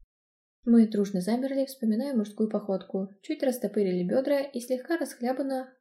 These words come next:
в развалочку продолжили путь. С непривычки ноги заплелись,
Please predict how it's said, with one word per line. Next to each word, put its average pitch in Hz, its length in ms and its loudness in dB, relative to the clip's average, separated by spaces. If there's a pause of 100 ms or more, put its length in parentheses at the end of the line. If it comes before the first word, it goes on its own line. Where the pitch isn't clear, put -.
(160)
в 226 60 -4
развалочку 202 600 0
продолжили 180 500 -2
путь. 175 300 -4 (800)
С - 120 -8
непривычки 226 540 4
ноги 220 280 6
заплелись, 214 680 0